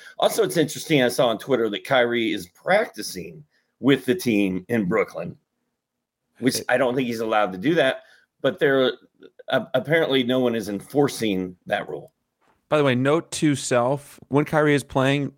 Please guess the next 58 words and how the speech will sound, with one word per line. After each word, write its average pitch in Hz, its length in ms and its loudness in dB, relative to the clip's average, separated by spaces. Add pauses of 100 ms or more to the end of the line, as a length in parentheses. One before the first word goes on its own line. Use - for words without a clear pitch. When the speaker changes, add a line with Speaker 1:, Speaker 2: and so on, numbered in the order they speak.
(160)
Speaker 2:
don't 147 260 0
use 127 280 0
Kevin 110 320 0
Durant 95 420 0 (340)
over 107 280 2
him 113 180 2
in 98 120 0
D 101 140 0
F 92 200 0
S. 98 400 0
I - 60 -2
mean, 120 200 0
Kyrie 151 380 0
has 117 160 0
fifty 143 540 -2 (180)
and 123 100 0
sixty 139 460 -2
in 104 100 0
two - 160 -2
of 123 80 2
his 113 100 0
last 107 280 -2
three 104 120 -4
games. 101 480 -2 (460)
I - 160 0
mean, 117 280 0
what, 127 340 -4 (160)
what 117 480 -6
was 113 160 0
I 104 100 2
thinking? 98 580 -2
<laughs> - 40 -20 (420)
What 165 240 0
was 139 120 2
I 127 100 2
thinking? 123 500 -2 (220)
Speaker 1:
That's - 220 -2
exactly 147 440 0
what 131 140 -2
I 120 80 4
did 104 220 0
last 90 240 -6
night. 87 240 -2 (420)
I - 80 -2
got 165 160 0
down 175 140 0
to 165 80 2
the - 40 -2
last 151 280 0
spot. 127 200 0
I'm 110 160 0
like, 117 220 -2
"Oh, 165 200 0
I'll 120 100 0
just 123 180 -14
plug 127 220 -2
Kevin 147 300 -2
Durant 123 420 0